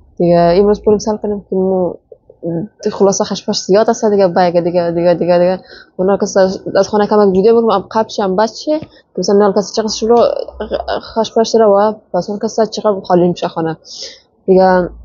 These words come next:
برو تو سر کنیم دیگه. بینید برنامه از باشه، نمی‌کنه از برنامه از خوشم باید دیگه. اگر شاید جالب نه، ولی بازم خیر دیگه.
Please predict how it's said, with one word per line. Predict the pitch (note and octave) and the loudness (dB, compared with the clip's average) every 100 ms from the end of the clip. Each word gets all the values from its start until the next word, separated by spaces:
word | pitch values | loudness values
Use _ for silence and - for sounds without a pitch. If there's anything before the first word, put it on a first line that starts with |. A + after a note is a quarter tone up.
| - - - - - - - - - - - | -20 -20 -20 -20 -20 -20 -18 -16 -16 -10 -2
برو | G#3 A#3+ | 2 2
تو | A#3+ | 2
سر | A#3 A3+ B3 | 0 -2 -2
کنیم | B3+ A#3+ | 0 0
دیگه. | G#3 F#3+ F3+ F3+ F3 F3+ F#3 - _ _ _ _ _ _ _ _ _ E4 G3 | 2 2 0 0 -2 -4 -8 -20 _ _ _ _ _ _ _ _ _ -8 2
بینید | G3 G3+ | 4 4
برنامه | F3+ F#3 G3 | 4 2 2
از | G3 | 0
باشه، | G#3 A#3 | -4 -2
نمی‌کنه | G3+ F#3+ F3 | -4 -2 -4
از | E3 | -2
برنامه | F3 F#3 G3 | -2 0 -2
از | |
خوشم | G3 A#3 - A#3+ | -4 -6 -2 0
باید | C4 C#4 | 0 2
دیگه. | A3+ G#3 G#3+ - _ _ _ | 2 0 -2 -8 _ _ _
اگر | - G3+ | 0 0
شاید | G3 G#3+ F#3+ | 2 0 2
جالب | G3 G3 | 2 4
نه، | F#3+ G#3+ A#3+ | 2 0 0
ولی | G#3+ F3+ | 0 2
بازم | G3 F#3+ | 0 0
خیر | F3+ G3 F#3+ | -2 0 0
دیگه. | F#3 F#3+ F3+ | 2 2 2